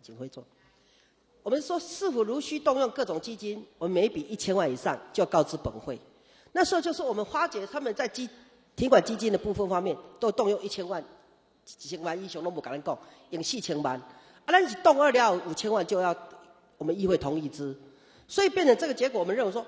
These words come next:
你只要一千万以上，不要让他们回，总要回并告知。所以他们把这四亿的钱，就如同我们上次的附带决议的，呃，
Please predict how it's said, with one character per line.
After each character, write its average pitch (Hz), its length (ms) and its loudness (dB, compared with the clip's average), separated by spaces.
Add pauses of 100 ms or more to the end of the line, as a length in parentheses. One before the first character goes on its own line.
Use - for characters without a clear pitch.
(140)
你 175 120 -8
只 - 140 0
要 240 100 2
一 240 60 0
千 226 180 2
万 190 180 6
以 147 40 0
上， 151 280 0 (220)
不 - 80 2
要 214 80 6
让 190 260 0
他 196 120 0
们 175 120 2 (280)
回， 160 300 -2
总 175 140 -2
要 202 80 2
回 151 220 -4 (500)
并 240 140 -4 (100)
告 190 160 8
知。 170 240 0 (300)
所 370 160 2
以 339 40 6
他 311 120 6
们 320 160 6
把 180 100 0
这 233 140 -2
四 302 320 -6
亿 277 160 -6
的 175 80 0
钱， 151 180 -8 (240)
就 285 120 -2
如 233 180 -2
同 190 160 -6
我 170 80 -8
们 165 180 -4 (220)
上 277 240 4
次 254 220 -2
的 196 80 4
附 269 120 -2
带 220 160 6
决 185 160 2
议 196 120 0
的， 165 80 -4
呃， 170 100 -4